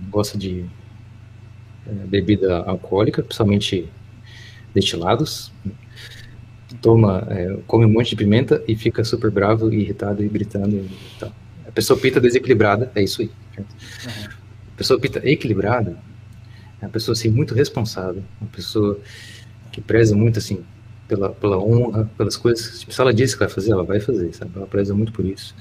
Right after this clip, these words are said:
Speaker 2: Uhum.
Speaker 1: Uma pessoa muito, é, muito responsável, muito educada também. É,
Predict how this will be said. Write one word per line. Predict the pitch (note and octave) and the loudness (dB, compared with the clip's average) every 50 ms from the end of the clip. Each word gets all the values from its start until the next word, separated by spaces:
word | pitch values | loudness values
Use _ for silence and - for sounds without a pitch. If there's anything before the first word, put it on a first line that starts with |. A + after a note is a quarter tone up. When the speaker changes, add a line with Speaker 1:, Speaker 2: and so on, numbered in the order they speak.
| - - - - - - - | -20 -18 -18 -18 -16 -16 -14
Speaker 2:
Uhum. | C3 A#2+ G#2 G#2 G#2 - - - | -14 -14 -14 -14 -18 -18 -18 -20
Speaker 1:
Uma | - | -18
pessoa | - - - - - F#2+ F2+ | -16 -16 -12 -6 -4 -2 0
muito, | G2 G#2 G#2+ G#2+ - A2+ G#2+ G2+ F#2+ F#2 F#2 - - - - - - - F2+ | 0 0 0 2 4 4 4 4 4 2 -2 -6 -14 -20 -20 -20 -16 -12 -10
é, | F2 | -8
muito | F2 F2 F2 F2 E2+ E2+ - - - - - - - - - - - - - - - - | -8 -8 -8 -10 -12 -14 -16 -20 -20 -20 -20 -20 -20 -20 -20 -20 -20 -20 -20 -10 -4 -2
responsável, | D#3+ D#3+ - - D#3 - - A2 G2+ F#2 F2+ | -2 0 2 2 2 2 4 4 4 4 2
muito | G2 G2+ G#2 - A2 | 0 -2 -2 0 -2
educada | F#2+ F#2+ F2+ - - F#2 G2 F#2 F2 - | -2 -2 -4 -4 -2 -2 -2 -2 -2 -6
também. | - F#2+ F2+ F#2 G2+ G2 G2 - - - - - - - - - - - - - - - - - - - - - | -8 -6 -4 -4 -4 -4 -6 -8 -14 -20 -20 -20 -20 -18 -18 -18 -18 -20 -20 -20 -20 -20 -20 -20 -20 -20 -20 -16
É, | F2+ | -14